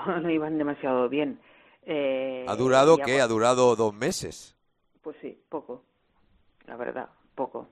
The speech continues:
Speaker 1: Sí, sí. Eh, bueno, la verdad me, me, me duele por él, sinceramente, eh, ¿no? Porque yo, yo esperaba, eh, incluso él esperaba poder tirar adelante. Él estaba muy ilusionado,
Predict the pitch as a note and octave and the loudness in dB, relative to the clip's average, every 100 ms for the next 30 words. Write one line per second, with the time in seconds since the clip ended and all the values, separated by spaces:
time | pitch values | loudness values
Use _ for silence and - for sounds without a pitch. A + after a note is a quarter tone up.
0 | _ _ _ _ _ F#3 - F#3 - _ | _ _ _ _ _ -8 -6 -10 -14 _
1 | _ C3+ C3+ C3 B2+ B2+ B2 B2 B2 B2 | _ -8 -4 -4 -4 -6 -6 -6 -6 -8
2 | B2+ B2 - - - _ _ _ - _ | -10 -12 -18 -20 -20 _ _ _ -20 _
3 | E3+ D3+ D3+ A#2+ - C3 B2+ C3+ C#3+ C#3 | -4 0 0 -4 -6 -2 0 0 0 -2
4 | C#3+ C#3 B2+ B2 C3 C3 C3 C#3 D3 B2 | -6 -6 -6 -8 -6 -4 -2 0 0 2
5 | C#3 B2+ - _ _ A#2+ A#2+ B2 A#2+ C3+ | 2 0 -6 _ _ -14 -8 -8 -6 -8
6 | C#3+ B2+ G#2+ _ D3 C3+ A#2+ B2 A#2+ A#2 | -8 -10 -12 _ -10 -6 -6 -6 -6 -8
7 | A#2+ A#2+ C#3+ G3 - - A#2 A#2 - - | -8 -6 -6 -6 -10 -10 -6 -4 -6 -10
8 | - - A#2 C3 C3 - A#2+ A#2+ C3 C#3+ | -10 -10 -8 -6 -6 -6 -8 -6 -2 -2
9 | C#3 C3 C3 B2+ A#2 B2+ A2+ A#2 B2 - | 0 0 -2 -2 -4 -4 -6 -8 -14 -16
10 | _ D3 C3 D3 - C#3+ B2 D3 D3+ G3 | _ -10 -6 -6 -4 -2 2 2 0 -4
11 | _ - C3+ - C3 B2+ D3 D3 C3 B2+ | _ -12 -10 -4 -2 0 0 -2 -2 -4
12 | C#3 C3 C3 C#3 C#3+ D3+ D3 C3 C#3+ C#3+ | -4 -6 -4 -4 -4 -4 -2 -2 -4 -4
13 | C#3 C#3 D3+ C#3 C#3 C#3+ C3 C#3+ D3+ F3+ | -2 -2 -2 -2 -4 -6 -8 -6 -4 -2
14 | A3 C#4+ | -2 -4